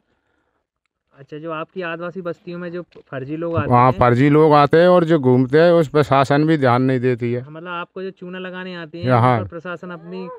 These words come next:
Speaker 1: कसावट नहीं करती है।
Speaker 2: नहीं करती है।
Speaker 1: इसीलिए ये स-, बस्तियों में आ जाते हैं।
Speaker 2: आ जाते हैं।
Speaker 1: योजनाओं का लाभ देने के
Speaker 2: और
Speaker 1: अपने आप से पैसे ऐंठते हैं।
Speaker 2: हाँ, हाँ।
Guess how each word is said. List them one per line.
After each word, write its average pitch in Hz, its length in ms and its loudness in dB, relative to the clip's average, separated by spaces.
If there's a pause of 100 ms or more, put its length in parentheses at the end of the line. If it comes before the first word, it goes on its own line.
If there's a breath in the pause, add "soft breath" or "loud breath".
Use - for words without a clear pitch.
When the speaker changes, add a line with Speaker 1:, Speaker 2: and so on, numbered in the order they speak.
(240)
Speaker 1:
कसावट 175 380 -10
नहीं 175 180 -12
करती 143 280 -8
है। 117 60 0
Speaker 2:
नहीं 131 240 4
करती 120 280 2
है। 110 100 0
Speaker 1:
इसीलिए 190 440 -8
ये 190 80 -10
स-, 151 380 -12
बस्तियों 156 340 -12
में 185 100 -10
आ 196 120 -6
जाते 202 280 -6
हैं। 180 120 -6
Speaker 2:
आ 120 180 4
जाते 127 280 2
हैं। 123 160 -2
Speaker 1:
योजनाओं 185 400 -10
का 190 100 -12
लाभ 175 240 -6
देने 175 320 -12
के 175 260 -6
Speaker 2:
और 131 180 4
Speaker 1:
अपने 120 120 0
आप 170 60 -12
से 180 100 -16
पैसे 190 340 -8
ऐंठते 190 280 -10
हैं। 151 200 -14
Speaker 2:
हाँ, 117 160 4
हाँ। 107 300 0